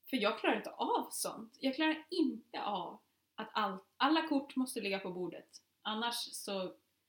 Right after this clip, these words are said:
annars så kommer inte jag finnas i en relation med en människa om inte alla kort finns på bordet. Så är det ju bara. Det är därför jag inte har så många vänner. <laughs> Men det är faktiskt sanningen.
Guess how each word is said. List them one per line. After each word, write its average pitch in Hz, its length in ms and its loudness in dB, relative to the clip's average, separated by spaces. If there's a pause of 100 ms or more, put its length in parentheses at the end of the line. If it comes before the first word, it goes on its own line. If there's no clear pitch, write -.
(960)
annars 220 280 2
så - 100 -4
kommer 156 180 -6
inte 160 140 -4
jag 190 200 2
finnas 160 280 -6
i 151 40 -8
en 165 100 -8
relation 170 560 -8
med 175 160 -8
en 165 80 -10
människa 160 400 -8 (140)
om 185 140 -8
inte 165 180 -8
alla 160 140 -6
kort - 300 -6
finns - 260 -18
på 180 120 -8
bordet. - 300 -8 (420)
Så - 120 -10
är 156 40 -6
det 156 60 -4
ju - 80 -8
bara. - 200 -12 (280)
Det 175 80 -10
är 196 40 -6
därför 226 180 -2
jag 302 80 2
inte 277 160 -2
har 311 120 0
så 320 140 4
många 330 180 8
vänner. 523 520 8 (2000)
<laughs> - 0 -
Men 359 160 6
det 392 200 10
är 311 40 8
faktiskt 226 340 2
sanningen. 214 480 4